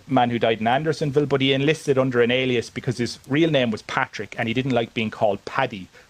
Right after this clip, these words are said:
by the English and by the native-born white Americans who he worked with. And so he enlists under an alias. And so there can be a lot of, a lot of different reasons for it. Sometimes they were fooled into serving.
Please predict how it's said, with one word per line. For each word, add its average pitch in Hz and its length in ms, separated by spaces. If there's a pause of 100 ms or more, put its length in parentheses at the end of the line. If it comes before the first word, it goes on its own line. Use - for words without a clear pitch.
by 113 120
the 113 100
English 123 640
and 113 220
by 113 140
the 107 100
native-born 110 800
white 113 220
Americans 117 580
who 104 160
he 92 140
worked 113 300
with. - 220 (240)
And 127 100
so 143 100
he 131 160
enlists 131 320
under 113 220
an 104 80
alias. 127 560 (380)
And 160 160
so 190 80
there 190 100
can 196 140
be 190 80
a 180 60
lot 220 200
of, 233 200
a 156 40
lot 190 200
of - 80
different 170 320
reasons 160 420
for 151 160
it. 147 100
Sometimes 151 460
they 143 80
were 127 140
fooled 180 440
into 165 260
serving. 156 600